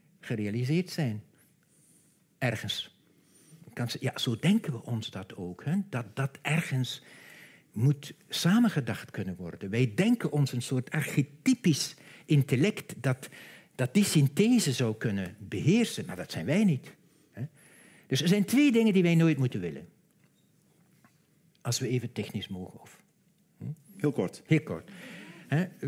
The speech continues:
Speaker 1: K-, Kant geeft twee termen, hè. Eh, intellectuele Anschauung, aanschouwend intellect. Alles wat wij doen is een combinatie van empirische ervaring met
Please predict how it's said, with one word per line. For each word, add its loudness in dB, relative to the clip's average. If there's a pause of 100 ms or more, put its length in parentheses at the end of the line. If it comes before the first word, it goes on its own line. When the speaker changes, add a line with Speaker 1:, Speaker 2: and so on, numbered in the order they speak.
(260)
Speaker 1:
K-, -2
Kant 0
geeft 2
twee 4
termen, 0
hè. 2 (360)
Eh, -6 (380)
intellectuele 4
Anschauung, 2 (920)
aanschouwend 2
intellect. -4 (500)
Alles 0
wat 0
wij 4
doen 4
is 2
een 2
combinatie 2
van 0
empirische 2
ervaring 0
met -2